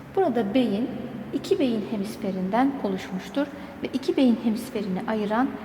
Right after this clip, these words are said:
fissura longitudinal cerebri denilen büyük bir yarık vardır. Beynin dış tarafında gri cevheri oluşturan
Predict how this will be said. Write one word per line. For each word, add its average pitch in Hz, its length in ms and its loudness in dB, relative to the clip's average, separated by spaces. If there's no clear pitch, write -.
fissura 285 400 0
longitudinal 208 720 2
cerebri 208 400 0
denilen 214 380 2
büyük 285 300 2
bir 185 100 -2
yarık 220 380 0
vardır. - 340 -2
Beynin 349 440 4
dış 403 180 4
tarafında 202 760 0
gri 311 440 8
cevheri 202 440 2
oluşturan 190 680 -2